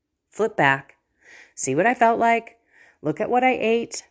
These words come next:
look at what I did from an exercise perspective, look at how my attitude was. Was I up? Was I down? Did I, how did I feel?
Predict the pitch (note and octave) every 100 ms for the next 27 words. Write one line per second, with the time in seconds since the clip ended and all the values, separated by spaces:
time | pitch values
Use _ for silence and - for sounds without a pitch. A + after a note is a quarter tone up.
0 | _ _ _ _ _ D3+ F#3 E3 B3 B3
1 | B3 B3 A#3+ A#3+ A#3 A3 A3+ G#3 A3 G#3+
2 | - G#3 - G3+ - G3+ G3 - _ _
3 | - - - D#3 G3+ A#3+ B3+ B3 A3+ A3
4 | G#3+ - A3 G3+ G3+ G3+ F#3+ F#3+ - _
5 | _ _ _ _ _ _ - B2+ B2+ F#3+
6 | A#3+ A#3 D3 B2 B2 G3 A3+ A#3 A#3 A3+
7 | - _ _ _ _ _ _ _ - B2
8 | - D#3 G3+ G3+ A3+ A3 G#3 - D3+ C#3
9 | C#3 - - D3+ D3 F#3 D#4+